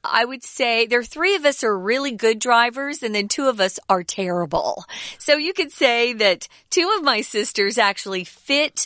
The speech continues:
the narrative. Uh, a narrative is just sort of the story someone is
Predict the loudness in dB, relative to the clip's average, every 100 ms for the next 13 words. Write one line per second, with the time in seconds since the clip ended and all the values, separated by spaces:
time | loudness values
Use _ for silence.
0 | -6 -4 -2 0 2 2 2 -2 -2 -2
1 | -2 -6 -14 -20 -20 -20 -4 2 4 4
2 | 4 2 0 0 0 0 -2 -2 -2 -2
3 | -2 -2 -2 -2 -2 -2 0 0 0 0
4 | 0 -2 -2 -8 -6 -4 -4 -6